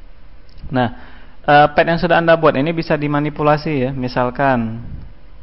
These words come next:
em, Anda mau transformasikan dari menu edit, transform scale misalkan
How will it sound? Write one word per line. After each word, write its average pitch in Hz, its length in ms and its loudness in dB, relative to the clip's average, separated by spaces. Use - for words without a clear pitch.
em, 127 960 0
Anda 135 320 0
mau 139 160 2
transformasikan 143 1200 -2
dari 131 240 -2
menu 131 240 0
edit, 143 480 -4
transform 147 720 0
scale 156 560 -6
misalkan 147 480 -4